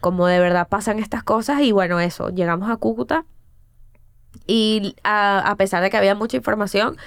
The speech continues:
era todo como muy yendo en, en el momento. O sea, es como saber de que, eh, estamos,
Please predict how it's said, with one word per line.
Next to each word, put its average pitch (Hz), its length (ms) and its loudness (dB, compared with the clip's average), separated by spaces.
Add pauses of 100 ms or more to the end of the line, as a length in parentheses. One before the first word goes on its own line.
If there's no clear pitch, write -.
(260)
era 208 260 4
todo 226 280 2
como 208 240 2
muy 202 320 4
yendo 208 380 2
en, 208 180 0
en 185 120 4
el 165 100 4
momento. 165 420 2
O 160 40 0
sea, 175 160 0
es - 80 -8
como 202 200 2
saber 185 420 4
de 214 140 2
que, 180 200 0 (360)
eh, 170 580 2 (560)
estamos, 196 480 0